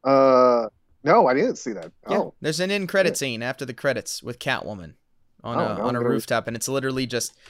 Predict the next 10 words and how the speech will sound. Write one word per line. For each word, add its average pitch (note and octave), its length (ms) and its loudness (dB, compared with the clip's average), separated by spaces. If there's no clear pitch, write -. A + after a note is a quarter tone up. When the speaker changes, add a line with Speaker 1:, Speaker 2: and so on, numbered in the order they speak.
Speaker 2:
he, C#3+ 300 -4
like, A#2+ 220 -4
she's C#3 300 -4
just C3+ 180 -4
sitting C3+ 260 -4
there C3 280 -2
after A#2+ 300 -4
just A#2+ 240 -6
robbing A#2+ 640 -2
something A#2+ 540 -4